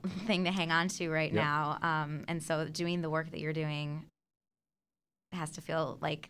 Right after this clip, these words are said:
Speaker 1: you can rest your head on your pillow at night,
Speaker 2: <laughs>
Speaker 1: right?
Speaker 2: Yes,
Speaker 1: And know you
Speaker 2: it's
Speaker 1: did something good.
Speaker 2: it, it is rewarding work, and, you know, it is, it is really nice when the pro-,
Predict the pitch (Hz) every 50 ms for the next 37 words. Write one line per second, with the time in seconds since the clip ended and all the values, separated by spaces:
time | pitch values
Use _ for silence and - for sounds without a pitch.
0 | _ - - 160 156 156 151 151 151 - - 165 165 160 156 156 156 156 156 -
1 | 170 165 180 196 208 214 226 233 247 269 277 269 - - - - 143 123 - -
2 | - 196 190 233 294 339 349 - 196 185 151 - 160 160 165 170 170 170 - -
3 | - - - 202 202 151 160 160 208 208 185 202 202 190 - 214 196 196 190 190
4 | 185 185 190 190 185 180 180 - 202 196 175 165 156 160 165 190 202 208 - 156
5 | 147 151 147 165 196 196 185 185 170 156 151 151 151 151 151 147 143 123 113 113
6 | 107 107 110 107 - - - 131 127 123 123 120 117 117 117 117 - 131 135 139
7 | 135 127 127 123 127 151 170 170 139 123 - - - 139 131 135 151 156 - 147
8 | 151 147 139 135 127 120 117 117 117 117 113 - - - - 117 117 117 113 113
9 | 113 113 113 110 107 113 104 - - - - 127